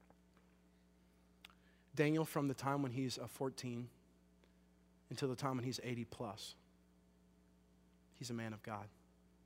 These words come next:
He doesn't just start out running, hoping for the best.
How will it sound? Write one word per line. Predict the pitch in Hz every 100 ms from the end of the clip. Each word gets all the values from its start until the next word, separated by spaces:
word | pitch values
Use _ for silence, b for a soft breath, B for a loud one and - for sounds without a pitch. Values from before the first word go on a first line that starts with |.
| - - - - - - - - - - - - b b
He | -
doesn't | 147 160
just | 165 -
start | 170 165
out | 160 143
running, | 139 131 131
hoping | 123 143 135
for | -
the | 131
best. | 123 117 113 -